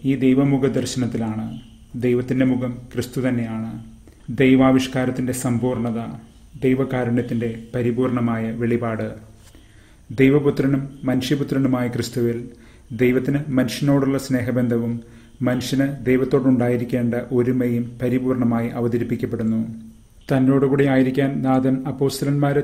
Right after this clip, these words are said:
തിരഞ്ഞെടുക്കുന്നത് നാം ഇന്നലെ കാണുകയായിരുന്നല്ലോ. ഇത് ദൈവമനുഷ്യ സമന്വയത്തിന്റെ ഈ ജീവിതരേഖ തന്നെയാണ്, കർമ്മരേഖയും. ക്രിസ്തുവാണ് ഇന്ന് സങ്കീർത്തനം എൺപതിന്റെ പ്രാർത്ഥനയ്ക്കുള്ള ഉത്തരം.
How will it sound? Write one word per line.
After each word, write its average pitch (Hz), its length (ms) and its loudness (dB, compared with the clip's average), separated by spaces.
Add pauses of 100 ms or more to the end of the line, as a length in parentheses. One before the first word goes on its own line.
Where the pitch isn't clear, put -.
തിരഞ്ഞെടുക്കുന്നത് 131 760 0
നാം 127 180 0
ഇന്നലെ 131 280 2
കാണുകയായിരുന്നല്ലോ. 120 960 -4 (540)
ഇത് 131 320 0 (400)
ദൈവമനുഷ്യ 131 520 2
സമന്വയത്തിന്റെ 131 920 2
ഈ 135 80 0
ജീവിതരേഖ 131 600 4
തന്നെയാണ്, 120 600 -4 (260)
കർമ്മരേഖയും. 120 840 -2 (720)
ക്രിസ്തുവാണ് 123 720 -2
ഇന്ന് 123 180 0
സങ്കീർത്തനം 127 600 0
എൺപതിന്റെ 127 520 0
പ്രാർത്ഥനയ്ക്കുള്ള 123 680 0
ഉത്തരം. 120 600 -4